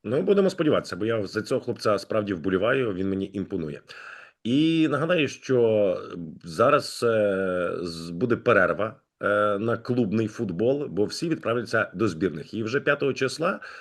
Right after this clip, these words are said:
е, національна збірна України зіграє проти французів, власне.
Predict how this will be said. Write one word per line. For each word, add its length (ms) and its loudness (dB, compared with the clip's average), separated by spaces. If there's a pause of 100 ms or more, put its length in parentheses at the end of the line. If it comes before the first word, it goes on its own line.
(300)
е, 200 6
національна 380 0
збірна 280 2
України 540 2
зіграє 380 2
проти 640 0
французів, 680 -2
власне. 440 -10